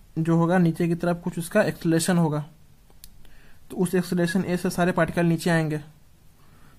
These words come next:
तो इस केस में जो नॉर्मल हो जाएगा, ओके, ये नॉर्मल कब है, जब सारे जो पार्टिकल्स है मेडिकल के जो, जो हमारा मेडिसिन का पार्टिकल्स वो नीचे है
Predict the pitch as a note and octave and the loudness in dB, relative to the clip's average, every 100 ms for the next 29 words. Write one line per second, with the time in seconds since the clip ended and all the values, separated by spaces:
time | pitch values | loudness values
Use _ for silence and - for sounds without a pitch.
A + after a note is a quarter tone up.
0 | - F3 - G#3 G#3 F#3+ G3 F#3+ F3+ F3 | -10 -6 0 -2 0 0 0 2 2 2
1 | F3 F#3 F3+ E3 D#3+ G#3+ - - - - | 4 4 4 4 2 0 -4 -18 -20 -20
2 | - - - - - - F3 D#3 C#3+ C#3 | -20 -20 -20 -20 -14 -8 -4 0 -2 -4
3 | - - - - - - - F3 F3 E3+ | -18 -20 -20 -20 -20 -20 -4 0 4 4
4 | F#3+ G3 G3+ G3+ F#3+ F#3 - E3+ F3+ F#3 | 4 2 2 4 2 0 0 2 2 2
5 | E3 E3 E3 F3+ F3 A#3 - - - - | 0 0 -2 -2 0 -4 -6 -20 -20 -20
6 | - - - - - - - - E3 E3 | -20 -20 -20 -20 -20 -20 -10 -2 0 0
7 | F3+ E3+ E3+ D#3+ E3 E3 E3 D#3+ E3 D#3+ | -2 0 -2 0 0 2 2 2 2 2
8 | E3 E3 F3 F3 E3 D#3+ E3 E3+ E3+ E3+ | 0 0 -2 -2 -2 -2 -2 -2 -2 0
9 | D#3+ D3+ D3 D3+ C3 | 0 0 0 0 0